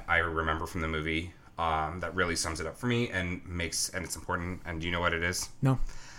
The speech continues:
Speaker 1: Do you think we choose the times we are born into? Or do you think
Speaker 2: Um,
Speaker 1: the times, do you think we choose the times into which we are born,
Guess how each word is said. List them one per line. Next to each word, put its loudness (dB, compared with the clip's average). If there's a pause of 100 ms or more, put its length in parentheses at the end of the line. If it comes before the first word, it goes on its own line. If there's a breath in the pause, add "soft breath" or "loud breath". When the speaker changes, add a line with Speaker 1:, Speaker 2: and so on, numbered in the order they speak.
(680 loud breath)
Speaker 1:
Do 0
you 2
think 2
we 0
choose 0
the 0
times 2
we 4
are 8
born 10
into? 4
Or 10
do 6
you 4
think 6
Speaker 2:
Um, 2
Speaker 1:
the 0
times, 10 (300)
do 2
you 8
think 4
we 4
choose 4
the 0
times 6
into -2
which 2
we 2
are 8
born, 0